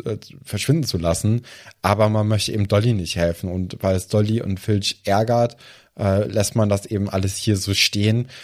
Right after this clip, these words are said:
Und, äh, das ist ja mehr so ein Statement, als dass man jetzt sagt, „Okay, das ist jetzt aber eine tolle Idee, das lassen wir jetzt so.“ Und ich denke, der wird sofort weg sein, sobald Dolly auch weg ist. Und dann wird das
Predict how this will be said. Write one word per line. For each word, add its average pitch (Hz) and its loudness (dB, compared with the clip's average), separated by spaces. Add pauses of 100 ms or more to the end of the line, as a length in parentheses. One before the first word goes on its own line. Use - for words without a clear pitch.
(320)
Und, 98 0
äh, 98 2
das 92 -2
ist - -4
ja 101 2 (520)
mehr 98 2
so 104 0
ein 98 0
Statement, 92 0
als 90 -4
dass 101 0
man 98 2
jetzt 90 0
sagt, 90 2
„Okay, 98 0
das 90 -2
ist 98 -6
jetzt 98 0
aber 92 2
eine 92 0
tolle 101 2
Idee, 98 -2
das 92 -2
lassen 107 2
wir 85 -2
jetzt 87 -8
so.“ 95 -2 (340)
Und 92 -8
ich - -10
denke, 90 2
der 85 -2
wird 92 -2
sofort - -2
weg 87 0
sein, 80 -4
sobald 76 -6
Dolly 82 2
auch - -4
weg 71 -6
ist. 78 -12
Und 80 -10
dann 78 -6 (440)
wird - -2
das - -2